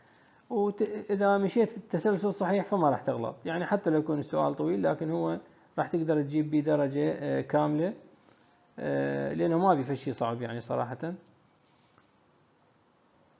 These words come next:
زين، نجي نكمل، آه،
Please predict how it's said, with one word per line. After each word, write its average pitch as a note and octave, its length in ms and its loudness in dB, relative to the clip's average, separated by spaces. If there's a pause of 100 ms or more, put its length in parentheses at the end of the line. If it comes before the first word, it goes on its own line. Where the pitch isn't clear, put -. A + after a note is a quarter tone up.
(440)
زين، C3+ 220 2 (1120)
نجي G#3+ 380 8
نكمل، F3 500 6
آه، D#3 380 4